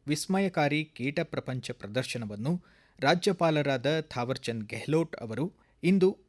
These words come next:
ರೈತರ ಜ್ಞಾನಾಭಿವೃದ್ಧಿ ಕೇಂದ್ರದಲ್ಲಿ ಉದ್ಘಾಟಿಸಿದರು. ಮುಖ್ಯಮಂತ್ರಿ ಸಿದ್ದರಾಮಯ್ಯ ಅವರು ನಾಳೆ ಧಾರವಾಡ ಜಿಲ್ಲಾ ಪ್ರವಾಸ ಕೈಗೊಳ್ಳಲಿದ್ದು, ಮಧ್ಯಾಹ್ನ ಎರಡು ಐವತ್ತೈದಕ್ಕೆ ಕೃಷಿ ವಿಶ್ವವಿದ್ಯಾಲಯದಲ್ಲಿ ಆಯೋಜಿತ ಕೃಷಿ ಮೇಳ ಎರಡು ಸಾವಿರದ ಇಪ್ಪತ್ತೈದನ್ನು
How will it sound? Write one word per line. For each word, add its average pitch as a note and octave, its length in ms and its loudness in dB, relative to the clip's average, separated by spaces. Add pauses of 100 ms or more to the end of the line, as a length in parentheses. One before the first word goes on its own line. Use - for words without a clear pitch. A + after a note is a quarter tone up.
ರೈತರ E3 360 2 (140)
ಜ್ಞಾನಾಭಿವೃದ್ಧಿ D3+ 840 -2
ಕೇಂದ್ರದಲ್ಲಿ B2 760 -4
ಉದ್ಘಾಟಿಸಿದರು. D3+ 760 -4 (600)
ಮುಖ್ಯಮಂತ್ರಿ G3+ 640 4
ಸಿದ್ದರಾಮಯ್ಯ D3 640 2
ಅವರು C3+ 460 0
ನಾಳೆ E3 340 2 (140)
ಧಾರವಾಡ D#3+ 440 2
ಜಿಲ್ಲಾ C3+ 340 0
ಪ್ರವಾಸ A#2 460 -6
ಕೈಗೊಳ್ಳಲಿದ್ದು, A2+ 760 -4 (340)
ಮಧ್ಯಾಹ್ನ F3 400 4
ಎರಡು D#3 640 0
ಐವತ್ತೈದಕ್ಕೆ B2 760 -4 (280)
ಕೃಷಿ G3 360 0
ವಿಶ್ವವಿದ್ಯಾಲಯದಲ್ಲಿ C3+ 1000 -2
ಆಯೋಜಿತ A2 480 -8 (300)
ಕೃಷಿ C#3 300 -2
ಮೇಳ C3+ 240 0
ಎರಡು B2+ 440 -2
ಸಾವಿರದ A2 420 -6
ಇಪ್ಪತ್ತೈದನ್ನು G#2+ 800 -6